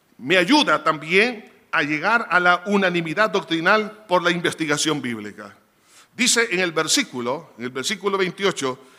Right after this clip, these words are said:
de este capítulo quince de Hechos, dice,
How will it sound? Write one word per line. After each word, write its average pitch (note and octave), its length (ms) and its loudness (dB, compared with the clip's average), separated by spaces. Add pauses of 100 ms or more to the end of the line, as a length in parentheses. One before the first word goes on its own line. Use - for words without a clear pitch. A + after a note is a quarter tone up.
(160)
de C#3+ 120 -2
este E3+ 180 -4
capítulo F3 480 -2
quince C3 440 -4
de C#3 220 -6
Hechos, A2 560 -6 (680)
dice, A#2 460 -10